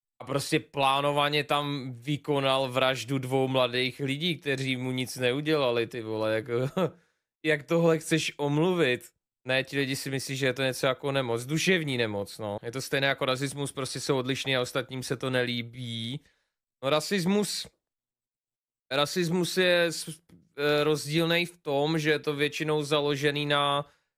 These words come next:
negativních stereotypech, jo? Že ti lidi prostě se domnívají, že ta určitá rasa prostě nějakým negativním způsobem přispívá do té společnosti a na tomhle jsou prostě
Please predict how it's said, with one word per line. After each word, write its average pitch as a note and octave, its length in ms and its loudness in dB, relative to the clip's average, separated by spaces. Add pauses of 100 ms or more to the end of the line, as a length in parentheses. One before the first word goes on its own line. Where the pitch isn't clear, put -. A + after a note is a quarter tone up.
(200)
negativních D3+ 680 0
stereotypech, B2 1080 0 (120)
jo? A2+ 220 0
Že B2 140 -6
ti C3+ 140 -4
lidi C3 240 -2
prostě C3+ 720 -2 (380)
se D3 100 0
domnívají, C#3 640 0
že C3+ 140 -2
ta C#3 140 0
určitá C3+ 520 0
rasa C3 300 0
prostě C3+ 800 -2 (320)
nějakým C3+ 320 -4
negativním C3+ 600 -2
způsobem C#3 580 -2
přispívá C3 600 -4
do B2+ 100 -4
té C3+ 160 -14
společnosti C3 1120 -2 (440)
a A#2+ 640 2 (120)
na B2+ 180 -2
tomhle C3+ 400 -2
jsou A#2+ 240 -4
prostě A2+ 760 -2